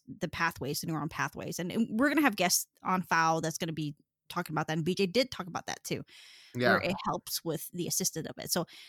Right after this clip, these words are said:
Speaker 1: like I said, I have clinical depression where it hurts. Every morning I get up in the morning, it hurts. And I think it was, like, a long time ago where I talked to B-, uh, Connor, and I asked him, "Why do I eat meat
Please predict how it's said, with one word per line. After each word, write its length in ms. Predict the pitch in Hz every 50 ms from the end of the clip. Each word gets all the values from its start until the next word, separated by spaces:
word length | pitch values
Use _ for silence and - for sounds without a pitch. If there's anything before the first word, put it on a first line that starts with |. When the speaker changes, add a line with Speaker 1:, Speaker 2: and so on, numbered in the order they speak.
| - _ -
Speaker 1:
like 80 | 262
I 60 | 254 262
said, 160 | - 196 -
I 120 | 175 190 190
have 200 | 190 185 165 -
clinical 320 | - - 170 160 - -
depression 560 | - - - - 214 233 - 262 240 233 214
where 160 | 165 160 170
it 180 | - - - -
hurts. 360 | - 202 214 202 - - - -
Every 160 | 156 156 160
morning 220 | 165 160 151 143
I 40 | 147
get 120 | 143 143
up 60 | - 156
in 60 | 143
the 40 | 160
morning, 240 | 180 202 226 240 226
it 120 | - 117 180
hurts. 420 | - 220 220 220 208 - - - - - - - -
And 180 | - 214 214 190
I 120 | 190 220
think 200 | 220 - 285 262
it 20 | 285
was, 100 | 277 262
like, 80 | 247
a 60 | 226
long 140 | 220 208 214
time 260 | - - - 208 208
ago 180 | 190 - 175 170
where 160 | 160 170 165
I 60 | -
talked 240 | 165 - - 175 -
to 80 | 208 165
B-, 120 | - - -
uh, 200 | - 170 156 147 -
Connor, 320 | - - 175 185 175 170 -
and 140 | - 170
I 100 | 156 - -
asked 260 | - 165 165 - -
him, 200 | 190 175 170 175
"Why 200 | 160 165 180 208
do 220 | 233 208 233 214 202
I 80 | 185
eat 220 | - - 101 - -
meat 600 | - 185 190 175 160 - - - - - -